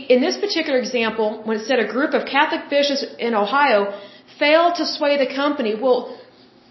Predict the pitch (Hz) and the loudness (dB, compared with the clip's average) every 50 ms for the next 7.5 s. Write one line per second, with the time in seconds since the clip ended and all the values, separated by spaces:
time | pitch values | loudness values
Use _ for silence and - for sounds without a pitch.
0 | _ _ _ _ _ _ _ _ _ _ _ _ - - - - - - 233 247 | _ _ _ _ _ _ _ _ _ _ _ _ -20 -20 -20 -20 -20 -6 0 4
1 | 285 302 370 392 - - - 294 262 262 - 294 311 320 320 320 320 311 311 - | 4 4 4 2 -2 -2 -2 0 0 0 0 2 2 2 2 2 0 0 0 0
2 | - 247 262 262 254 247 240 233 220 214 - 220 208 - 202 208 202 - - 269 | 0 0 2 2 2 2 2 2 0 0 0 -2 -2 -2 -4 -4 -4 0 0 2
3 | 262 285 285 - - 311 294 277 - - - - - 269 269 262 269 - 277 - | 2 2 0 0 -2 -2 -4 -6 -8 -10 -10 -6 -2 0 0 0 0 -2 -4 -4
4 | - - - - - 285 233 190 185 180 - - - - - - - _ _ _ | -2 -4 -2 0 2 2 2 2 2 0 -2 -4 -6 -6 -8 -14 -20 _ _ _
5 | _ _ _ _ - - 185 240 277 302 320 330 320 320 320 285 254 254 247 254 | _ _ _ _ -14 -6 0 2 4 4 4 4 4 2 2 4 2 2 2 2
6 | 285 277 277 - - 370 415 480 440 359 180 127 110 - - - - - - _ | 0 0 0 0 0 2 4 4 4 4 2 0 -2 -6 -10 -16 -20 -20 -20 _
7 | _ _ _ _ _ - - 339 381 | _ _ _ _ _ -2 2 4 4